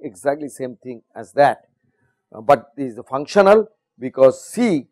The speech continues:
this C is a, uh, which is C is a, mm, uh, exactly, let me,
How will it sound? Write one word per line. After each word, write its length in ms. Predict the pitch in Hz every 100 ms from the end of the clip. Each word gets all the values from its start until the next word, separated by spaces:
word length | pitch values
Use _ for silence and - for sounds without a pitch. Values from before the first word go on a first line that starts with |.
| _ _ _ _ -
this 260 | 123 147
C 440 | - - 208 147 - _ _ _ _
is 220 | 131 101
a, 220 | 151 208 - _ _ _
uh, 340 | 107 110 107 107
which 260 | 117 127
is 200 | 139 -
C 200 | 165 156
is 140 | 135 135
a, 160 | 135 -
mm, 260 | 131 131 123 _ 131
uh, 180 | 123 117 _ _ _ _ _ _ _ _ _ _ _ _ _ _ _ _ _
exactly, 260 | 120 120 123
let 180 | 123 110
me, 420 | 127 123 120